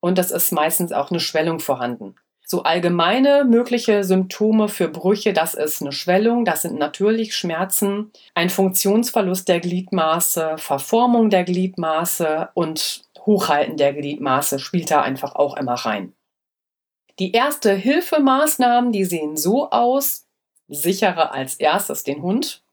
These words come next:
Ja, den Hund gegebenenfalls wirklich mit einem Maulkorb oder mit der Maulschlinge sichern,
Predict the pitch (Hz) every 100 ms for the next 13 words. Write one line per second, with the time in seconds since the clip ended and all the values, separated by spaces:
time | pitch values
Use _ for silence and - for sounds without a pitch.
0 | - 143 135 - 165 175 220 208 170 185
1 | 202 190 190 170 170 - 156 185 208 208
2 | 175 - 151 151 147 156 208 214 - 196
3 | 208 180 165 160 156 156 151 147 180 190
4 | 180 165 156 147 175 190 190 196